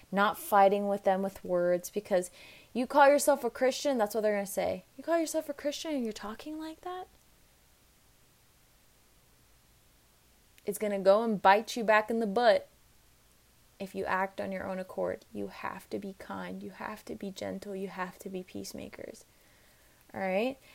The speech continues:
And God will call you at a time when there's war. We should be fighting against the spirits that are, are causing it, not fighting against the people. Because it's a spirit,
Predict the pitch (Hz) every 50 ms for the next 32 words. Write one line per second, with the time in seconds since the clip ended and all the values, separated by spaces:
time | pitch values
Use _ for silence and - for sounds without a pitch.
0 | - - 214 220 226 220 262 294 330 339 349 359 339 - - 302 302 302 311 294
1 | 285 277 269 262 - - 240 233 247 254 247 247 233 233 226 240 220 214 220 226
2 | 226 220 202 190 190 220 233 - 285 247 233 247 247 - - 226 240 240 254 254
3 | 254 233 220 208 240 233 233 233 226 - - - _ - - - - _ - 202
4 | 208 - - - 254 262 254 254 240 226 233 - 233 233 220 226 220 - - -
5 | 214 208 202 208 - - 240 240 240 247 233 233 214 185 170 160 - - - -
6 | - _ - _ - 233 196 185 170 - - 240 233 233 226 220 226 214 208 202
7 | 202 196 190 196 - - 196 - - 202 196 190 - 160 - - - _ _ _
8 | _ _ _ _ _ _ _ _ _ _ _ - 196 190 214 202 196 202 190 196
9 | 185 185 - - - - 226 233 240 247 247 - -